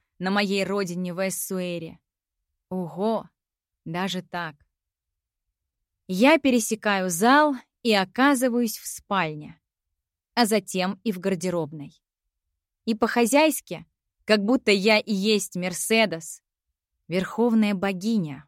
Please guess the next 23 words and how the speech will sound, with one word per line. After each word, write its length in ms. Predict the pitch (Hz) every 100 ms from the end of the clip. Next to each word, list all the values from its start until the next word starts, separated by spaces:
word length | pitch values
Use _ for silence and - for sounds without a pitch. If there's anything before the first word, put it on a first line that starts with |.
| -
умеющая 680 | 160 175 196 180 - 180 170
видеть 340 | 180 180 170
в 40 | -
темноте, 720 | 180 175 165 147 214 208 202 _ _ _ _ -
под 180 | 214 175
водой, 560 | 165 151 190 214 - _ _ _ _ _ -
при 160 | 233 247
сплошной 720 | - 208 208 - 202 185 165 -
облачности 960 | 254 240 247 - 226 214 - 196 180 _
и 120 | 262 240
в 40 |
задымлённом 680 | 226 202 196 185 190 196 190
помещении. 680 | 185 190 - 170 151 147 175 _ _ _ _ _ _ _ -
Сбрасываю 760 | 175 180 240 285 - 214 214 196
вещи 320 | 208 196 175
с 160 | -
полок, 380 | - 285 302 294
чтобы 380 | - - 196 185
очистить 760 | - 185 - 277 277 - 240 -
проход 500 | 170 165 - 202 -
в 80 |
потайную 560 | - 190 170 165 165 175
комнату. 640 | - 170 151 147 143 -